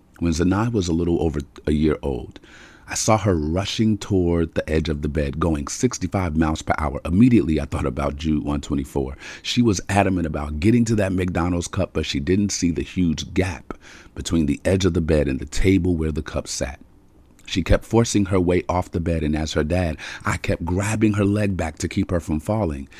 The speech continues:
Each time I grabbed her, she looked at me and started crying. She thought I was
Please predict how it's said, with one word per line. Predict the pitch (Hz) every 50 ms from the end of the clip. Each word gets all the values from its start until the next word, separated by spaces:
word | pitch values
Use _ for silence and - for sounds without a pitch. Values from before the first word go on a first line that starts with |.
| - - - - -
Each | - - - - -
time | - 135 139 127 117
I | 98 92
grabbed | 80 92 110 151 180 - -
her, | - - - - - _ - - - _ _ _ _
she | - - - 107
looked | 117 147 - - -
at | 117
me | 104 107 101
and | 90 92
started | - 107 101 95 80
crying. | - - 127 160 208 117 78 67 - - - - _ _ _ _ - - _ - _ - -
She | - - 185
thought | 175 220 185 170
I | 156
was | 139 117 107 - -